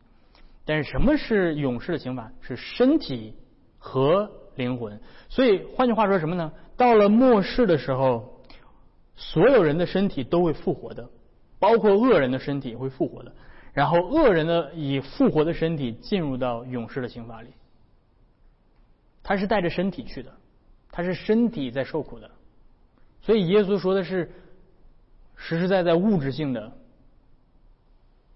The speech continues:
是吧？而我们今天是无法想象，而且他的，而且他的肉体是从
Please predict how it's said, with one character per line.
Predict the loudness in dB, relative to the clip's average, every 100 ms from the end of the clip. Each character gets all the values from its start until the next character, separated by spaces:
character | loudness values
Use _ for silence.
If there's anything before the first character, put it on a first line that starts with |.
| _ _ _ _ _ _ -20 -20
是 | -18
吧？ | -18 -20 _ -14
而 | -6
我 | -4 -2
们 | -4
今 | -4
天 | -6 -8
是 | -10
无 | -10
法 | -12
想 | -14
象， | -6
而 | -4
且 | -4
他 | -4
的， | -4 -6 -8 -18 -20 -20 -20 -4
而 | -2 0
且 | -2
他 | -4
的 | -6 -6
肉 | 0 2 2
体 | -2 -12 -16
是 | -12 -8 -8 -10 -16 -20 _ _ _ _ _ _ _ _ _ _ _ _ _
从 | -6 -4 -4